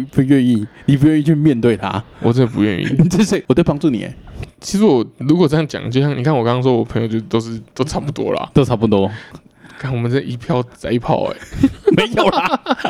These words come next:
Speaker 1: 还好啦。
Speaker 2: 你看我们一票宅炮。<laughs> 看你啊，好惨哦。
Speaker 1: <laughs> 不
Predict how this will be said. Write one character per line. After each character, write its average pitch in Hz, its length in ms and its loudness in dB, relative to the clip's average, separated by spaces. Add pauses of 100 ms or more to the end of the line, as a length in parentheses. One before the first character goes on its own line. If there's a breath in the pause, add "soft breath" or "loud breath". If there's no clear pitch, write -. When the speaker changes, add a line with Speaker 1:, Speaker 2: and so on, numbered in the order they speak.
Speaker 1:
还 202 180 2
好 202 280 -4
啦。 151 220 -2
Speaker 2:
你 135 80 -4
看 143 120 2
我 139 40 -4
们 139 160 -2
一 131 40 -2
票 143 200 -2
宅 123 280 -2
炮。 151 120 2 (540)
<laughs> - 540 -4
看 165 240 0
你 151 100 4
啊， 123 60 2
好 131 160 2
惨 139 280 -2
哦。 127 140 -8
Speaker 1:
<laughs> - 1600 0
不 254 80 6